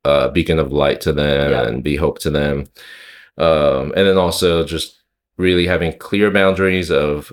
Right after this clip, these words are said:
Speaker 1: if you're staff at our church, you can write songs,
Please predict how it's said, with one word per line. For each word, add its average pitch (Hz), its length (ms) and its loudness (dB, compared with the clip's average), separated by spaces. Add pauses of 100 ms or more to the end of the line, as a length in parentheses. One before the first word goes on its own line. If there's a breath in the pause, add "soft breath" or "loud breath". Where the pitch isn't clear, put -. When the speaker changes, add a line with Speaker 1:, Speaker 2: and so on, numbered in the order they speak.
(140)
Speaker 1:
if 90 300 -2
you're 85 180 2
staff 92 760 0
at 92 120 0
our 95 100 6
church, - 680 -2 (120)
you 82 140 -6
can 85 300 -2
write 87 200 0
songs, 78 640 -4